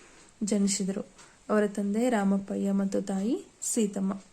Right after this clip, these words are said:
ಈ ದಂಪತಿಗಳಿಗೆ ಎರಡನೇ ಮಗನಾಗಿ ಜನಿಸಿದವರು ಪಂಚಮಂಗೇಶರಾಯರು. ಪ್ರಾಥಮಿಕ ಶಿಕ್ಷಣವನ್ನ ಬಂಟ್ವಾಳದಲ್ಲಿ, ಪ್ರೌಢ ಶಿಕ್ಷಣವನ್ನ ಮಂಗಳೂರಿನಲ್ಲಿ ಪಡೆದ ಪಂಜೆಯವರು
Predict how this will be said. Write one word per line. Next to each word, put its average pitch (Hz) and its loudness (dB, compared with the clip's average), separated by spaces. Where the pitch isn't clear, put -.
ಈ 233 0
ದಂಪತಿಗಳಿಗೆ 220 0
ಎರಡನೇ 214 0
ಮಗನಾಗಿ 208 0
ಜನಿಸಿದವರು 202 -4
ಪಂಚಮಂಗೇಶರಾಯರು. 196 0
ಪ್ರಾಥಮಿಕ 240 2
ಶಿಕ್ಷಣವನ್ನ 240 0
ಬಂಟ್ವಾಳದಲ್ಲಿ, 214 0
ಪ್ರೌಢ 226 2
ಶಿಕ್ಷಣವನ್ನ 220 0
ಮಂಗಳೂರಿನಲ್ಲಿ 208 0
ಪಡೆದ 196 -2
ಪಂಜೆಯವರು 196 -2